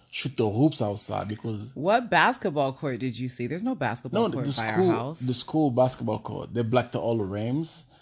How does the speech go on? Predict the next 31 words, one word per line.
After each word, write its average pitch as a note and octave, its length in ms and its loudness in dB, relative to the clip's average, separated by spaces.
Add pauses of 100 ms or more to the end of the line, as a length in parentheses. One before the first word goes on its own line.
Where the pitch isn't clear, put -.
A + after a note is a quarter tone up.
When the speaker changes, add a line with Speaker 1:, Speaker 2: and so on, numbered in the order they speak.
(140)
Speaker 1:
Like, A2 180 -2
you A#2 80 0
can't B2 160 2
even A2 120 0
shoot - 300 -6
the D#3+ 60 0
Speaker 2:
At E3+ 100 2
Speaker 1:
hoops. A2 40 -2
Speaker 2:
Bryce's F#3 360 2
school? C#4+ 360 -2
Speaker 1:
Yes. F4+ 540 4
Speaker 2:
I A3+ 120 6
never D#4 200 4
even D4+ 200 0
noticed A3 300 0
there G3 100 -2
was F3+ 80 -4
a E3+ 60 -6
basketball D#3 500 -2
court B2+ 180 -6
at A2 140 -8
Bryce's G#2+ 260 -6
Speaker 1:
Yeah, - 80 0
Speaker 2:
school. G3 120 0
Speaker 1:
there's, F3 120 -2
like, A#2+ 300 -4
two A#2+ 180 -2
of A2+ 220 -4
'em. G#2 260 -8
Speaker 2:
Oh, A#3 320 -4
nice. D#3 480 -6